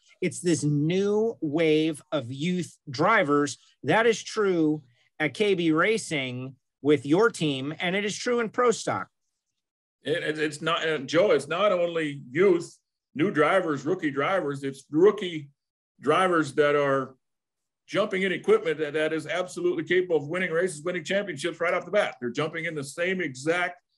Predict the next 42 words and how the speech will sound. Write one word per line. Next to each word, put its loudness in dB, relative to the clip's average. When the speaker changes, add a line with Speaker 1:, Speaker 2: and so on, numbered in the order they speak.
Speaker 2:
equipment -2
that -2
I've -2
got, 0
running -2
the -4
same -2
exact 0
engine -4
that -4
I've -2
got, -2
same -6
exact -2
engine -4
that -4
Eric -4
Anders -4
has -14
got. -4
And, -2
and -2
they -2
have -4
all -2
this 0
youth 4
and -4
enthusiasm 0
and, -8
and -6
lack -2
of 0
fear. 0
They -4
don't -2
fear 0
anybody. 0
They -4
don't -6
really -4
care -2